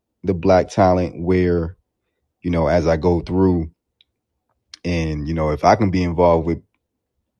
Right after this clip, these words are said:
dropping down my fifty names,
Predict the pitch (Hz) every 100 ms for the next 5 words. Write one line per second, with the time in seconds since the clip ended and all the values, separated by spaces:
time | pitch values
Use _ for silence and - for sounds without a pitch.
0 | _ _ _ _ _ _ _ - 101 95
1 | 98 92 95 95 110 110 107 82 95 92
2 | 90 87 87 85 82 -